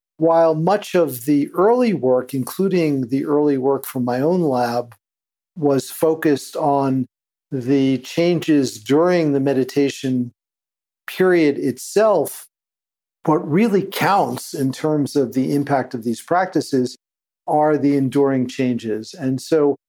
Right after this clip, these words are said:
one of the central questions that we ask in the book is, how do the more fleeting experiences that we have when we're practicing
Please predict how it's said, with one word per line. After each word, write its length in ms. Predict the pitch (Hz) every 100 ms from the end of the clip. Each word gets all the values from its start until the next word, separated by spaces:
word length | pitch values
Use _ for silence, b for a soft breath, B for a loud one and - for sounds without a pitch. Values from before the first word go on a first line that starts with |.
| _ _ -
one 220 | 180 202
of 140 | 175
the 440 | 139 143 135 131 127
central 800 | - - 175 175 - 147 131 127
questions 640 | - 165 170 - 156 131 -
that 140 | 151
we 160 | 151 139
ask 340 | 147 151 -
in 120 | 131 123
the 60 |
book 500 | 110 - 208 185 - _ _ _ -
is, 240 | 151 135 -
how 400 | - 165 175 170 123
do 480 | 151 160 160 151
the 480 | 123 127 131 127 127 - _ _ _
more 520 | 135 135 135 131 131 _ _ _
fleeting 600 | - - 208 269 269 170
experiences 1000 | 131 127 - 143 135 127 127 135 123 113
that 140 | 143 143
we 160 | 135
have 560 | 120 143 139 135 113 - _ _ _
when 300 | 143 147 143
we're 280 | 131 127 123
practicing 1080 | 123 - 208 220 180 143 - 131 131 127